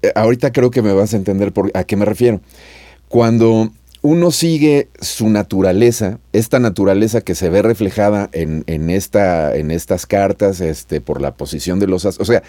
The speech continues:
eso es lo que nos refleja lo que somos realmente, ¿no? Eh, pero ¿qué es más fácil?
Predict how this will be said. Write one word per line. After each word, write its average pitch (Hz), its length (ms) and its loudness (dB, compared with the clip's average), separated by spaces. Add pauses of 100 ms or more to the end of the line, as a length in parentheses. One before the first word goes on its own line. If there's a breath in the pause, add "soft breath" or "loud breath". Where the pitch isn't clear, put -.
(240 loud breath)
eso 170 220 2
es 170 80 2
lo 165 160 2
que 123 100 0
nos 101 240 0
refleja 104 520 -2
lo 85 180 -2
que 78 180 -8
somos 110 400 -2
realmente, 85 560 -2
¿no? - 160 -12 (800 loud breath)
Eh, 98 280 2 (160)
pero 110 260 2
¿qué 147 160 2
es 165 160 0
más 170 260 0
fácil? 110 480 -2